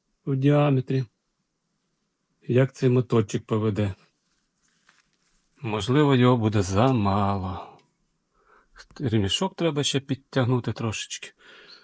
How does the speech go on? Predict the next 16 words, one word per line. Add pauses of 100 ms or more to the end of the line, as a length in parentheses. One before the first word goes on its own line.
(140)
Такий
він
трошки
розслаблений. (1200)
Але
з
другої
сторони,
хорошо,
що
розслаблений,
щоб
якщо
заклинить
двигатель,
щоб